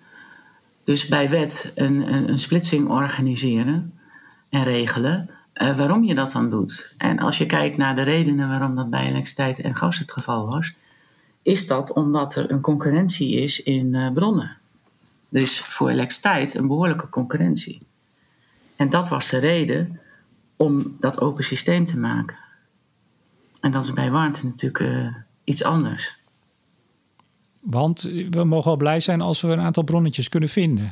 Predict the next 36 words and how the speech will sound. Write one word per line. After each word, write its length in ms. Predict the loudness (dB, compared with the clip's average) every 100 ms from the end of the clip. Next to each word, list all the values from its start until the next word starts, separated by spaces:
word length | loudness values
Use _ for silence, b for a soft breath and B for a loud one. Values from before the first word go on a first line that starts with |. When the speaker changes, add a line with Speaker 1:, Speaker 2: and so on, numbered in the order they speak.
| -2
Speaker 1:
Precies. 180 | 0 4 4
Speaker 2:
Bedoel 140 | 4
je 60 | 2
dat, 200 | -2 0
Speaker 1:
We 120 | 2
Speaker 2:
of? 60 | 4
Speaker 1:
mogen 260 | 2 0
al 60 | 0
blij 260 | 2 2
zijn 120 | 0 0
dat 120 | 0
we 60 |
een 100 | 0
aantal 240 | 0 0 -2
bronnetjes 460 | 0 2 2 0 -4
kunnen 240 | 0 0
vinden. 480 | 2 2 4 2 -2 B B B B B B -6
En, 420 | 0 2 2 0 -2
eh, 320 | 0 0 0 0 0 0 0
je 160 | 2 2
moet 140 | 0
je 120 | 0
ook, 300 | 0 0 0
eh, 460 | 0 2 0 0 -2 0
bedenken 460 | 2 2 2 0
wat 220 | -2 -2 -4
er 200 | -4 -2
in 120 | -2
de 100 | -2
toekomst 360 | -2 0 0 0
zou 180 | -2 -2
gebeuren. 460 | -2 -2 -2 -2
Stel, 280 | 0 0 0
je 120 | 0
hebt, 340 | 0 -2 -2
eh, 140 | -2